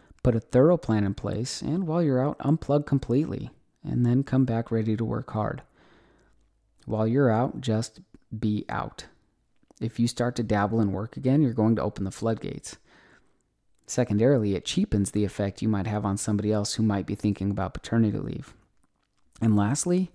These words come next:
when you come back to work, expect it to look and feel different. I like this quote from Mike Tyson when he said, "Everybody has a plan until you get punched in the face."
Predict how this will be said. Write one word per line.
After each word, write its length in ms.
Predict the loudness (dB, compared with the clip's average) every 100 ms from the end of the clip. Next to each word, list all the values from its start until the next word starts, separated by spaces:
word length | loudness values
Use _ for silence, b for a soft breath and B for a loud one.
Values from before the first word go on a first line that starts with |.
| B B B B B
when 160 | 8
you 80 | 8
come 160 | 8 4
back 200 | 4 2
to 80 | 0
work, 340 | 0 0 -4 -20 _ _ _ _ -6
expect 440 | -6 -2 -2 -2
it 120 | -4 0
to 80 |
look 240 | 0 0 -2
and 100 | -2
feel 180 | 0 2
different. 420 | 2 2 -4 -8 _ _ _ _ _ _ _ b b b b
I 60 | 2
like 200 | 4 2
this 140 | -4
quote 240 | 0 -2 0
from 160 | 2
Mike 220 | 4 2
Tyson 500 | 0 0 0 -4 -8 -2
when 160 | 0
he 80 | 0
said, 320 | 0 0 0
"Everybody 480 | -2 -2 0 0 -2
has 200 | -2 -4
a 60 | -2
plan 340 | 4 6 6
until 260 | 4 2 0
you 120 | 0
get 180 | -2 -2
punched 300 | -2 -2 0
in 80 | 0
the 60 |
face." 460 | 2 0 0 -8